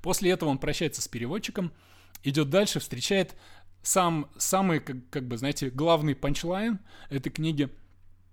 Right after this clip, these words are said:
Он прошёл дальше и увидел, что правят листы ещё одной книги. Когда же он спросил, как она называется, ему ответили, что это вторая часть хитроумного идальго Дон Кихота Ла-Манческого,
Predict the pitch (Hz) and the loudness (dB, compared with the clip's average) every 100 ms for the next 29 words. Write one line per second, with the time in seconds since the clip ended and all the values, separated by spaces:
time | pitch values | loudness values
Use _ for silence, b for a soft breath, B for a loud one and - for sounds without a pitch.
0 | B B - 180 170 170 170 147 202 214 | B B -2 2 4 4 2 6 4 4
1 | 165 147 156 175 156 - 147 - 170 147 | 2 2 4 2 2 0 0 4 4 2
2 | - 135 - 202 170 - 170 156 156 - | 0 -2 0 0 0 2 2 2 0 0
3 | 180 127 120 127 160 147 147 - 139 - | -2 -2 -4 0 2 2 0 -2 -4 -2
4 | 151 165 151 143 139 135 196 214 - 147 | -2 -2 0 0 0 0 0 0 0 0
5 | 185 165 175 170 135 - 147 135 - 151 | 0 0 -2 -2 -4 -2 -2 -2 -4 0
6 | 151 147 170 - - 156 147 151 151 143 | 0 0 -2 -2 -6 -4 0 0 2 2
7 | 131 127 147 156 143 135 131 - 147 127 | 0 0 0 0 0 0 -2 -4 -4 -4
8 | 135 139 143 - - 104 | -2 0 0 -2 -8 -14